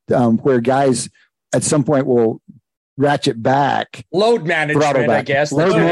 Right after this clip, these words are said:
Speaker 1: management.
Speaker 2: version of load
Speaker 1: Within,
Speaker 2: management.
Speaker 1: yes, within match load management is exactly what happens. And, and guys like, "Well, we're gonna lose this set, so I'm gonna save my fuel for the next
Speaker 2: Yeah.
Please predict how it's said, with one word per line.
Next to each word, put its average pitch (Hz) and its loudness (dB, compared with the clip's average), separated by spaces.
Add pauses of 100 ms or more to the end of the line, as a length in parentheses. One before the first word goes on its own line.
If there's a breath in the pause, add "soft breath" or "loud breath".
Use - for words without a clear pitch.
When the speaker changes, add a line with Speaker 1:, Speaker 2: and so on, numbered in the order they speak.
(160)
Speaker 1:
management. 156 2
Speaker 2:
version 165 -6
of 131 -6
load 143 0
Speaker 1:
Within, 214 2
Speaker 2:
management. 123 -2
Speaker 1:
yes, 156 0
within 175 2
match 180 0
load 208 2
management 127 2
is 120 2
exactly 139 0
what 139 2
happens. 147 0
And, 123 2
and 131 2
guys 139 2
like, 127 0
"Well, 165 2
we're 165 2
gonna 151 2
lose 175 2
this 147 -2
set, 170 -2
so 139 -2
I'm 131 0
gonna 123 2
save 143 0
my 123 0
fuel 147 2
for 117 -2
the 113 2
next 120 0
Speaker 2:
Yeah. - -10